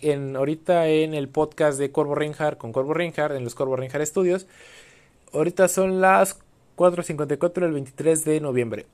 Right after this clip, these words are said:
y está entrando Navidad, bueno, las épocas dicembrinas. Y como que les encanta hacer estos chistes sexuales de que ponen a un hombre esbelto y, y alto y con piel,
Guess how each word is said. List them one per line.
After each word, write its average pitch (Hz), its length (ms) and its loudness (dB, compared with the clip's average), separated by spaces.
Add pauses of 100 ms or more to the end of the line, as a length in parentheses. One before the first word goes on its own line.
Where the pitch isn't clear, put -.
(140)
y 160 80 -2
está 180 160 -2
entrando 135 320 0
Navidad, 139 400 0 (340)
bueno, 127 240 -2
las 113 160 -2
épocas 135 400 -2
dicembrinas. 123 760 -6 (800)
Y 208 360 -4 (280)
como 196 240 -2
que 214 80 2
les 214 160 -2
encanta 214 280 -4
hacer 262 160 -2
estos 247 200 -4
chistes 226 260 -2
sexuales 165 500 4
de 160 180 0
que 123 400 0
ponen 165 260 0
a 156 80 2
un 151 180 0
hombre 131 840 2 (280)
esbelto 123 960 2
y, 104 720 -6 (180)
y 113 360 -6
alto 107 500 -2
y 110 440 -10
con 110 180 -10
piel, 120 400 -4